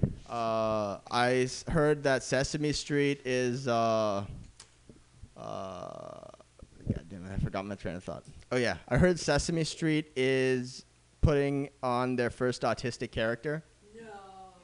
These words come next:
Speaker 1: Yeah. Uh, which is really surprising, you know, 'cause I thought everyone on that show was autistic already. You know, like, Elmo just has no friends, talk to his fish. You know, Count just compulsively counts that one, two, three, one, two, one, two.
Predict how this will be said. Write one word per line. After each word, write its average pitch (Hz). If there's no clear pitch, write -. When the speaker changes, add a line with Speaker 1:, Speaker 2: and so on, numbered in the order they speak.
Speaker 1:
Yeah. 120
Uh, 120
which 123
is 147
really 147
surprising, 143
you 123
know, 127
'cause 151
I 147
thought 190
everyone 165
on 151
that 135
show 135
was 123
autistic 120
already. 120
You 135
know, 156
like, 165
Elmo 156
just 156
has 143
no 135
friends, 131
talk 127
to 147
his 123
fish. -
You 139
know, 135
Count 143
just -
compulsively 127
counts 117
that 113
one, 147
two, 151
three, 170
one, 151
two, 170
one, 156
two. 156